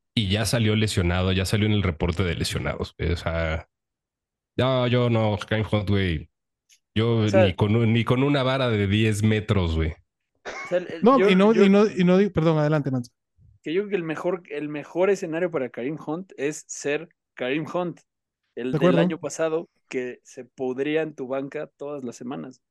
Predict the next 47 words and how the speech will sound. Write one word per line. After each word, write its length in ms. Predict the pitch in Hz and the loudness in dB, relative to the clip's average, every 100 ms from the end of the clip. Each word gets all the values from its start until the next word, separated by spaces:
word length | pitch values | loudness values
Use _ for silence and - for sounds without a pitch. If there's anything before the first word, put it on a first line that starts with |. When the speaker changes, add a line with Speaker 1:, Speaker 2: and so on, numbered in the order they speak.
| _ | _
Speaker 3:
De 100 | 165 | -2
acuerdo, 340 | 170 262 175 156 | 2 4 4 2
y 60 | |
no, 180 | 170 175 175 | 2 2 2
y, 200 | 185 180 | 2 4
y 40 | |
no 120 | 180 | 4
di-, 180 | 185 208 | 4 4
no 160 | 175 180 | 4 4
decía 260 | 185 202 | 4 4
esto 160 | 180 202 | 4 4
en 80 | 185 | 4
pro 180 | 175 185 | 6 4
de 80 | 185 | 4
Kareem 340 | 156 156 143 | 4 4 6
Hunt, 280 | 170 190 - - | 6 4 0 0
lo 140 | 156 | 4
decía 640 | 147 135 151 160 170 175 _ _ _ - | 4 2 2 2 2 -2 _ _ _ -4
en 140 | 156 | 0
expectativa 600 | 151 - 143 143 151 175 | 0 -2 -4 -2 2 2
hacia 160 | 165 156 | 4 4
Jerome 280 | 143 143 160 | 4 4 4
Ford, 220 | 165 156 | 2 4
que 100 | 156 | 4
es 60 | |
el 80 | 151 | 4
único 240 | 160 175 147 | 4 4 2
running 220 | 143 165 | 4 2
Speaker 2:
Claro. 120 | 170 | 2
Speaker 3:
back 20 | |
alineable 420 | 139 135 147 156 165 | 2 2 4 4 4
de 60 | |
este 140 | 143 - | 2 -2
equipo, 300 | 135 113 101 | -4 -2 -2
¿no? 280 | 139 262 _ _ _ | 0 -2 _ _ _
Speaker 2:
Sí, 120 | 147 | -20
sí, 240 | 135 113 - _ | -18 -20 -20 _
sí, 160 | _ - | _ -6
Speaker 3:
O 20 | |
sea, 100 | 156 | -2
la 40 | |
Speaker 2:
no. 20 | 151 | 0
Speaker 3:
semana 260 | 160 175 | 2 2
pasada 240 | 190 156 185 | 4 4 4
Jerome 220 | 185 185 | 4 4
Ford 200 | 190 180 | 2 2
tuvo, 380 | 185 165 135 | 4 2 0